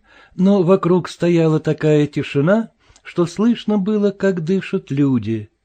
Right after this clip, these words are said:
и каждое слово его доходило до самых дальних зрителей. Командир стоял, потупившись.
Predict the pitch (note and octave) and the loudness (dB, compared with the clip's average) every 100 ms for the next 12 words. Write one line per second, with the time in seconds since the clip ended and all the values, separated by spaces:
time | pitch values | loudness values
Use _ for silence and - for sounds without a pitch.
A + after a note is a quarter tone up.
0 | _ _ C#3+ C3+ C3+ C3 G#2 A#2 A#2 - | _ _ -6 -2 2 0 0 -2 -2 -2
1 | D3+ G3 F#3+ G3 F#3 F3+ F3+ D#3 D#3 D3 | 2 2 2 0 0 0 0 -2 -2 -4
2 | D3 G#3+ G#3 F#3 F#3 - F3 E3+ E3+ D3+ | -2 0 0 0 -4 -4 -4 -2 -4 -4
3 | C3+ C#3 C#3 C3 A#2 F#2 G2+ G2+ F#2+ F#2+ | -4 -2 -2 -4 -6 -10 -10 -10 -12 -16
4 | F2+ F#2+ G2 _ _ _ _ _ _ _ | -16 -18 -20 _ _ _ _ _ _ _
5 | _ _ C3 A#2+ A2 D3+ D#3 - - C3 | _ _ 0 0 0 -2 -2 -6 -6 -2
6 | C3 C3 B2+ C3 B2 A#2+ A2+ G#2+ G2+ - | 0 0 -2 -6 -8 -6 -6 -6 -14 -14
7 | G2+ - - | -16 -18 -20